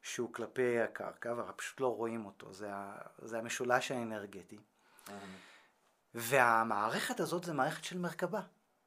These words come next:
Speaker 1: והמערכת של המרכבה, כשאנחנו מדברים על הקב-, הקבלה, זה כאילו תורת הנסתר ביהדות.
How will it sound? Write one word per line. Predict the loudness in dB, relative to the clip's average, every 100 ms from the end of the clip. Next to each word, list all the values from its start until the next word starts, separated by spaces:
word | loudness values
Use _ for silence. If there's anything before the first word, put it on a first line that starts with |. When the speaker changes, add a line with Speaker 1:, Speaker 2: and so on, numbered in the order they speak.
| _ _ -4
Speaker 1:
והמערכת | 0 2 0 -2
של | -4 -2
המרכבה, | -2 -2 -2 2 8 8 8
כשאנחנו | 0 -10 -6
מדברים | -4 -2 0 2
על | 0
הקב-, | 0 -6 -8
הקבלה, | -10 -8 -6 0 4 6
זה | 4
כאילו | -4 -8 -8
תורת | -4 4 4 4
הנסתר | -6 -4 -2 4 4 4
ביהדות. | -4 -12 -12 -12 -16 -20